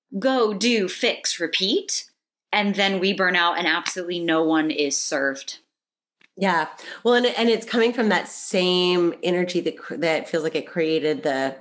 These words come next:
Speaker 2: funk in the first place, you know? So it's just, like, seeding or sowing the same seeds over and over again. I, um,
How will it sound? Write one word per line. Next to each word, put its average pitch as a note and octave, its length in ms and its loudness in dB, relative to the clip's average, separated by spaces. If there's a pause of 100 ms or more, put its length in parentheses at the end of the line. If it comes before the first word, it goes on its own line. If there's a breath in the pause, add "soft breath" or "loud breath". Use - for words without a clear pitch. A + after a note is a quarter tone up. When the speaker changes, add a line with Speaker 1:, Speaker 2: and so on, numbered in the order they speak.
Speaker 2:
funk D#3 360 -2
in D#3 80 0
the D3 80 -2
first D3 340 -4
place, D#3+ 340 -2
you F#3 80 0
know? E3+ 160 2
So F#3 140 0
it's F3 100 0
just, F3+ 140 -2
like, - 140 0
seeding F#3+ 580 0 (800 loud breath)
or G3 80 2
sowing G#3 360 2
the F#3+ 80 2
same F3+ 320 2
seeds F3 400 0
over D#3 220 2
and D3 100 2
over D#3 180 2
again. C#3 400 0
I, F#3+ 340 4
um, D#3+ 500 2